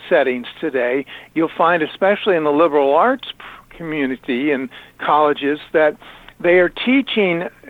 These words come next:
and using textbooks written by, uh, many Marxists, certainly leftists, uh, that promote ideas, but they, they seldom, if ever, talk about the, the downside, uh, of the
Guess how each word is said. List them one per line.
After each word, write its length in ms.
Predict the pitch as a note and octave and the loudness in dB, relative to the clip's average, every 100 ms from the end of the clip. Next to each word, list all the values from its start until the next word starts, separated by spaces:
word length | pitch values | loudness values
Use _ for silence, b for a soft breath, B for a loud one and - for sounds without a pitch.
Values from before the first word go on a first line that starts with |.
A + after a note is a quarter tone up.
| - | -8
and 260 | E3+ E3 D#3+ | -2 -2 0
using 440 | G3 G#3+ F3 E3 | 2 2 0 -2
textbooks 720 | - G#3+ B3+ - - D#3+ - - | -2 0 0 -4 0 0 0 -2
written 340 | E3 A#3 G#3+ | 2 2 2
by, 340 | F3+ F3 E3+ E3 B B B B | 2 4 2 0 B B B B
uh, 260 | D#3+ D3+ D3+ | -6 -4 -4
many 280 | D#3+ F#3+ A#3+ | -2 0 2
Marxists, 680 | F3+ G3 B3 - E3 - - - - - | 4 2 2 -6 -12 -12 -16 -20 -18 -8
certainly 260 | G#3 F3 | -8 -6
leftists, 540 | C#3+ D3+ A3 - C#3 D#3 - - b b b | -2 0 0 -2 -16 -16 -20 -20 b b b
uh, 300 | - D#3 D3+ | -6 -4 -4
that 300 | D3+ E3+ - | -2 -4 -4
promote 420 | - F3+ F3 G#3+ F#3+ | -14 -4 2 4 4
ideas, 640 | F3 D3+ E3 A3 F#3+ D#3+ - - | 2 0 -2 2 2 2 -2 -14
but 200 | - G3+ | -8 -2
they, 300 | D#3 E3 F3 - | 0 0 -2 -6
they 200 | F3+ D#3+ - | -4 -4 -4
seldom, 440 | - C4+ C4 E3+ E3+ | 2 4 4 0 -6
if 140 | D#3+ | -8
ever, 400 | - G3 B3 A#3+ | -4 -2 0 -2
talk 380 | F#3 - F#3+ F#3 | -4 -2 -2 0
about 380 | F#3 E3 E3+ E3 | -2 -2 -2 -4
the, 140 | E3 - | -8 -6
the 100 | E3+ | -6
downside, 840 | D#3 F#3 G3+ A3+ - E3+ B2 - - B B B | 0 2 2 -2 -2 -2 -2 -8 -14 B B B
uh, 240 | D#3+ E3 E3 | -2 0 0
of 260 | D3+ D#3+ C#3+ - _ - D3+ D3+ | 2 0 -2 -20 _ -20 -20 -8
the 400 | D#3+ D3+ C#3+ C3+ | -4 -2 -2 -6